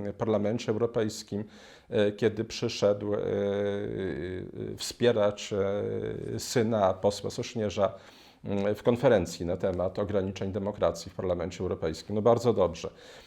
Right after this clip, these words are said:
Mm, e, sam kandydat pis, e, na, e, przewodniczącego Komisji Europejskiej, e, Jacek Sariusz-Wolski. No, przecież w poprzedniej kadencji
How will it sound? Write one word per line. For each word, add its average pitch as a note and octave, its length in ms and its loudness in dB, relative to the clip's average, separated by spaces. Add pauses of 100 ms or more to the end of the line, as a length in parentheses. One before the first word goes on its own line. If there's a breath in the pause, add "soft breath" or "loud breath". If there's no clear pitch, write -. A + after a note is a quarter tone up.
(160 loud breath)
Mm, G#2+ 500 2
e, F#2+ 40 -6
sam D3 300 6
kandydat B2 720 0
pis, B2+ 340 -6
e, A2+ 320 0
na, A2 500 0 (1400)
e, A#2 60 -4
przewodniczącego B2 720 0
Komisji G2 460 -2
Europejskiej, F#2 800 -2 (420 loud breath)
e, G2+ 920 0
Jacek A2 320 4
Sariusz-Wolski. G#2+ 1300 0
No, G2+ 60 -2
przecież A#2 280 -4
w A#2 60 -10
poprzedniej B2 420 -2
kadencji A#2 680 -2